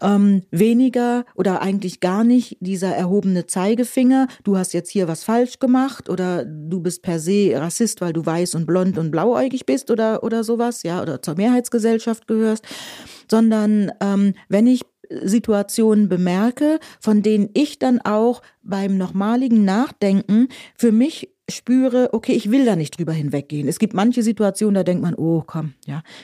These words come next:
dich sehe ich nie wieder im Leben.“ Ähm, aber es gibt auch Situationen, wo man denkt, „Nee, ähm, das möchte ich jetzt so nicht stehen lassen.“ Und dann versuche ich aber mit den Menschen ins Gespräch zu kommen, ähm, und möglichst nicht konfrontativ.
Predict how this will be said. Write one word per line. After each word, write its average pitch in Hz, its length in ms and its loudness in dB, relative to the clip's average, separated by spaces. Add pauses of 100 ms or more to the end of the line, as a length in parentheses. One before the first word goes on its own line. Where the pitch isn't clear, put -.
dich 160 140 -6
sehe 170 100 2
ich 156 120 -2
nie 160 120 -2
wieder 165 220 0
im 147 80 -2
Leben.“ 147 320 0 (440)
Ähm, 196 360 2
aber 226 260 2
es 233 140 -4
gibt 226 160 -4
auch 202 100 -4
Situationen, 226 720 0
wo 220 40 2
man 220 160 2
denkt, 214 220 0
„Nee, 202 380 2 (280)
ähm, 220 460 4
das 214 220 -2
möchte 240 240 2
ich 226 40 -8
jetzt 226 180 -2
so 233 100 2
nicht 226 180 2
stehen 208 320 0
lassen.“ 143 300 -6 (220)
Und 202 200 2
dann 240 200 4
versuche 262 440 0
ich - 160 -4
aber 247 200 0
mit 214 200 2
den 196 160 2
Menschen 233 420 2
ins 208 280 0
Gespräch 202 580 -2
zu 294 140 -2
kommen, 302 420 0 (640)
ähm, 233 500 2 (200)
und 226 200 2
möglichst 262 640 0
nicht 247 240 0
konfrontativ. 226 1200 -2